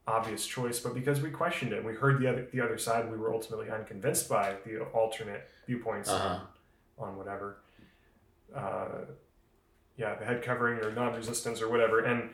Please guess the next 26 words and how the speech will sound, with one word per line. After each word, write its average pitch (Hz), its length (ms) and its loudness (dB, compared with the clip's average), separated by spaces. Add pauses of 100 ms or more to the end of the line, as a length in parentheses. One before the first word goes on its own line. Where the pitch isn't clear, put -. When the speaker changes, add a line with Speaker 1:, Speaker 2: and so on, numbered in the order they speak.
(120)
Speaker 1:
so 156 120 0
we 147 80 2
came 165 220 2
to 151 100 6
our 123 160 6
views 120 160 2
because 139 400 4
of - 220 2 (500)
thinking 135 580 0 (840)
and 127 120 0
listening 131 340 0
to 135 140 -2
alternate 120 440 0
viewpoints. 113 640 -6 (240)
And 135 120 2
so 131 100 0
that 143 220 6
process 131 380 4
of 113 140 2
it 113 100 2
is 110 60 -6
just 123 160 -4
super 120 280 -2
important, 104 560 -4
of 110 280 -4 (1160)
hearing 120 380 4